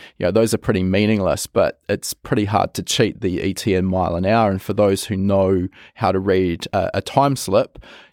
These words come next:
that time slip will tell you just about everything you need to know about how much power that car's making.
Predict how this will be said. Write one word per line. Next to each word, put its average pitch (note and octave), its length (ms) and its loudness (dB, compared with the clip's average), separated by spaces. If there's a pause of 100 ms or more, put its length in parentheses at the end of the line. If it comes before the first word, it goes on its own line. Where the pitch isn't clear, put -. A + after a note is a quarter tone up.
(120)
that B2+ 320 0
time A#2+ 280 0
slip - 240 -2
will F#2+ 120 -4
tell G#2 260 0
you F#2+ 80 0
just F#2 220 -6
about F#2 160 0
everything F#2 420 -4
you F#2 60 -4
need F#2 180 -4
to - 120 -10
know F2+ 100 -2
about D2 240 -4
how F#2+ 120 -6
much - 240 -10
power - 280 -8
that - 180 -4
car's - 380 -8
making. F#2+ 460 -4